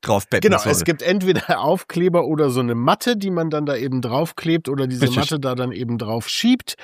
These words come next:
Speaker 2: Und, ähm,
Speaker 1: Es fasst sich dadurch halt auch ein bisschen schlechter an und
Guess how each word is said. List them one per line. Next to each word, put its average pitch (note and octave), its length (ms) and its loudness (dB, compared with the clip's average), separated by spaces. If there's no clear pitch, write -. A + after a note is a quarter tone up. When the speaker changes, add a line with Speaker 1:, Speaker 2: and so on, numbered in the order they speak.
Speaker 2:
Und, E3+ 680 4
ähm, D3+ 680 2
Speaker 1:
Es - 100 -4
fasst - 460 -4
sich E3 160 0
dadurch D3 340 2
halt B2+ 180 0
auch - 220 -6
ein C#3 80 -4
bisschen A#2+ 300 0
schlechter G#2 560 2
an E3+ 460 0
und C#3 220 -2